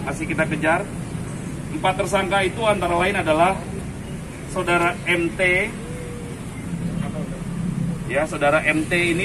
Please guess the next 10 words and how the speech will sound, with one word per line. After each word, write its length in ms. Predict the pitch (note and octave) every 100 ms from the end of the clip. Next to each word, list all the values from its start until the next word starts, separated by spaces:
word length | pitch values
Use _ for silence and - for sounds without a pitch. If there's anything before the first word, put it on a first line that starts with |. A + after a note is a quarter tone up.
| G3
perannya 560 | F3+ F3 E3 F#3+ F#3
adalah 240 | E3+ F3+ F#3+ E3+ - - - - - - - - - -
menarik-narik 720 | F#3 G3 G3+ A3 G3 G#3 A3
senjata 640 | G3+ G3 F3+ F3 F#3+ E3 C3+ - - - - - - - - - - - -
anggota 400 | - - - E3
kami. 480 | - D#3 D#3+ F#3+ - - - - - - - - - - - - - - - - - - - - - - -
Kemudian, 640 | F3 F3+ F#3 G3 G3+ G#3+ - - - - - - -
tersangka 640 | F#3 G3+ F#3+ F#3 F#3+ F#3+ G3
R 240 | G3 G3
ini 560 | F#3+ F#3 G3+ A3 A#3+